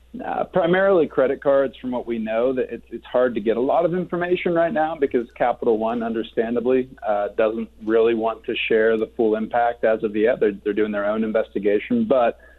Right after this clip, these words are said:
yeah, primarily credit cards, but it's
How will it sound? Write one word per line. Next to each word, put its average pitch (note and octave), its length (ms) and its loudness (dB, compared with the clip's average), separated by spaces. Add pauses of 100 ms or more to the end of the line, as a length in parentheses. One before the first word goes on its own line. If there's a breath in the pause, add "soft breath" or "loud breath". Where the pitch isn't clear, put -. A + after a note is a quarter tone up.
(280 soft breath)
yeah, A2 180 4
primarily D3+ 640 2
credit C#3+ 400 0
cards, C3 480 0 (100)
but B2 140 0
it's A#2 100 -8